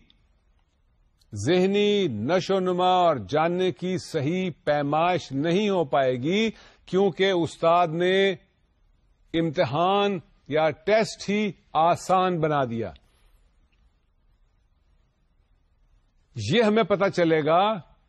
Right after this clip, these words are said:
کس چیز سے؟ Frequency of observation of numbers that have been given, that have been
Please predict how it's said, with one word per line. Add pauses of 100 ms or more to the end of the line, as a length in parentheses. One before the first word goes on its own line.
(160)
کس
چیز (100)
سے؟ (840)
Frequency
of
observation
of
numbers
that
have
been (1500)
given,
that (100)
have
been